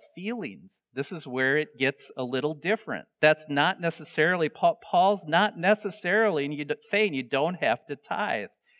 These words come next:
He's just not giving a percentage or, or an amount.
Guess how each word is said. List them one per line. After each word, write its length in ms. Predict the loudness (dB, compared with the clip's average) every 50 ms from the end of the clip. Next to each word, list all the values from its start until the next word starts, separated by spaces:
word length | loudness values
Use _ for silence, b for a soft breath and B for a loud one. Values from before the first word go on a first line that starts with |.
| b b b b b b _ _
He's 200 | -6 -6 -4 -2
just 160 | -4 0 4
not 200 | 4 4 4 2
giving 220 | 0 -2 0 -2
a 60 | -2
percentage 580 | -2 -2 -6 -6 -2 -2 0 0 0 -2 -4 -4
or, 200 | -2 -2 -2 -4 _ _ _ _ -6
or 220 | -2 0 0 0
an 100 | 0 -2
amount. 480 | -2 0 0 2 2 2 0 -2 -4